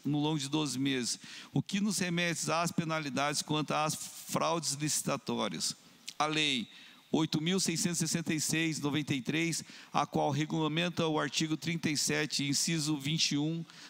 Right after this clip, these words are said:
da Constituição Federal, institui normas para licitações e contratos da administração pública e dá outras providências, orienta.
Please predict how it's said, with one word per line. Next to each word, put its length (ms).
da 100
Constituição 840
Federal, 680
institui 500
normas 400
para 240
licitações 720
e 40
contratos 500
da 80
administração 640
pública 440
e 60
dá 260
outras 380
providências, 760
orienta. 720